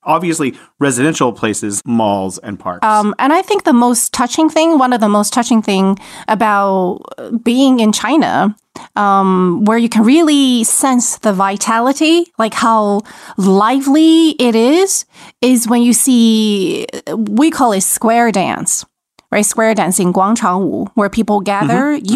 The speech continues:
Speaker 2: usually after dinner, uh, like seven, between seven or
Speaker 1: Mm-hmm.
Speaker 2: nine, where people,
Speaker 1: The
Speaker 2: they,
Speaker 1: damas.
Speaker 2: they come in, in groups. Yeah, or on a just open space,
Speaker 1: Mm-hmm.
Speaker 2: you know, in a park, um, or on a square,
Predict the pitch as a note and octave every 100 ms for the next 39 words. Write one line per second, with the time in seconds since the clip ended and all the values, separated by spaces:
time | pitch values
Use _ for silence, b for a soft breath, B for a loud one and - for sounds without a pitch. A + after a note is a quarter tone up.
0 | F4+ G#4 G3 - G#2 G#3+ C4+ C#4 B B
1 | - G3+ G3+ - F#3+ A3+ F#3 A3+ E4+ -
2 | b b b G#3 F#3+ F#3+ - D#4+ D4+ C#4+
3 | C#4 B3 - B3+ - A#3 A3 G#3 F#3 G3
4 | A#3+ C4+ D4 D4 B B B B A3 B3
5 | A#3 A3+ A3 G#3 G3+ F#3+ F#3 F#3 F#3 G#3+
6 | - A3 G#3 G3 G3 - G#3 G3+ G#3 C#4+
7 | G#4 - - _ _ _ _ _ - -
8 | C4 D#4 F#4 B3+ A3+ A3 A3 G#3+ G3+ G3
9 | F#3+ F#3+ F3+ - - - - F4+ - C#4
10 | B3+ B3 - A#3+ E3+ - F#3+ A3+ A3 A3+
11 | A#3 - A3 G3 - B3+ C#4 D4 - -
12 | C4+ F#3+ F#3 F3+ F3+ F#3+ F#3 F#3 F3+ F3
13 | - - A#3+ B3 C4 C4 C4